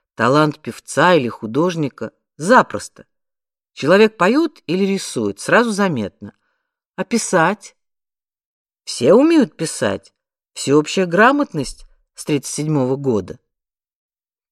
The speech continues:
Я могла бы и не распознать свои литературные способности. Работала бы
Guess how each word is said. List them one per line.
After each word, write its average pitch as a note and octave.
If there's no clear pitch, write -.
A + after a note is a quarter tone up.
Я E3+
могла A3+
бы G#3+
и F3+
не G#3+
распознать G3
свои F#3
литературные E3
способности. G#2+
Работала G3
бы A#2+